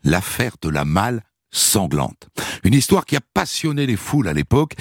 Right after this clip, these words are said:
et qui a été suivie jour après jour par les journaux, bien plus que n'importe quel fait divers contemporain. L'histoire d'une malle que l'on retrouve dans la région de Lyon, qui a servi à transporter le cadavre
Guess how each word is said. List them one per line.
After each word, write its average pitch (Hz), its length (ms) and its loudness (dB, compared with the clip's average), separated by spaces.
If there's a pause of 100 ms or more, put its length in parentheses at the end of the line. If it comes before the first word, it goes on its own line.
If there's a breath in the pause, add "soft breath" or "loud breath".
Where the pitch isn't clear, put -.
(260 loud breath)
et 76 80 0
qui 135 160 0
a 147 40 4
été 135 220 0
suivie 107 420 2
jour 113 280 2
après 123 280 0
jour 98 220 -2
par 85 180 0
les 78 120 -2
journaux, 101 480 2 (360 loud breath)
bien 214 480 2
plus 175 380 0 (320 loud breath)
que 117 80 2
n'importe 107 640 0
quel 92 220 2
fait - 260 0
divers 85 480 2 (240)
contemporain. 87 680 0 (580 loud breath)
L'histoire 139 500 4
d'une 85 180 2
malle 82 440 2 (280 loud breath)
que - 80 2
l'on 117 160 4
retrouve 117 360 0
dans 104 100 4
la 95 120 2
région 87 340 -2
de 73 80 2
Lyon, 87 420 2 (300 loud breath)
qui 120 100 4
a 113 40 2
servi 107 420 -4
à 87 60 -4
transporter 90 560 -2
le 73 100 -4 (120)
cadavre 101 520 0